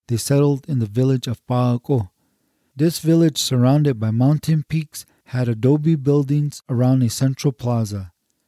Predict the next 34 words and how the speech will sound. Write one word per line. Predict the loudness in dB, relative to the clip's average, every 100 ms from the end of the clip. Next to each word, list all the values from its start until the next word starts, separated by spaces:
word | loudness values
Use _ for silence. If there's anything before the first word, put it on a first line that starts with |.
| _ -8
As | -6
the | -4 -2
village | 2 4 2 0
grew, | 2 4 2 -2 _
more | 0 2 2
buildings, | 2 2 2 0 -4 -4 -10 -16 -4
made | -2 -2
first | -2 0 0 0
of | -4
adobe | -4 0 0 2 0 -2 -8 _
and | -6 -2
later | 2 2 2
of | 0 -4
stone, | -2 2 2 2 -2 _ -8
were | -6
added | 0 2 4 4
on | 2
the | 0
west | 2 0 0
side, | 0 2 0 -4 _
leaving | 0 2 4
the | 2
flat | 0 0 -2 -2
land | 0 2 2
on | 0 -4
the | -6 -4
eastern | -6 -4 -4 -4
edge | -2 -2 0
of | -4
the | -6
village | -8 -2 -2 -2 -6
free | -4 0 0
for | -2 -8
farming. | -4 -2 -2 -2 -6